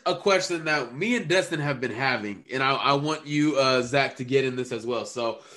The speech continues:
there's been, like, a debate between three edge rushers that, that both of us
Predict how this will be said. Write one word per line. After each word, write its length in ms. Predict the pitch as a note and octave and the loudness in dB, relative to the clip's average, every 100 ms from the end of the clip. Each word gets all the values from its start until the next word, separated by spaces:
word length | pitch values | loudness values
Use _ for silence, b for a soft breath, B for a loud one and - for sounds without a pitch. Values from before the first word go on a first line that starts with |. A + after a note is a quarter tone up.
| B B | B B
there's 220 | G3 G3+ | 4 6
been, 240 | D3 C4 B3 | 2 2 2
like, 160 | A#3 | 4
a 100 | G3 | 4
debate 500 | E3 D3 D#3+ F3 D3 | 4 2 6 6 4
between 420 | C#3+ C#3+ D#3 C#3+ | -2 -2 -8 -4
three 300 | E3+ G3+ A3+ - | 0 2 2 0
edge 240 | F3+ E3 | 0 2
rushers 360 | D3+ D#3 D#3 D3 | 0 0 0 0
that, 240 | F#3 D#3 | 2 2
that 300 | F#3 - - | -2 -4 -6
both 240 | F3 D4+ D#4 | 0 2 2
of 120 | C4+ | 2
us 200 | B3 | 2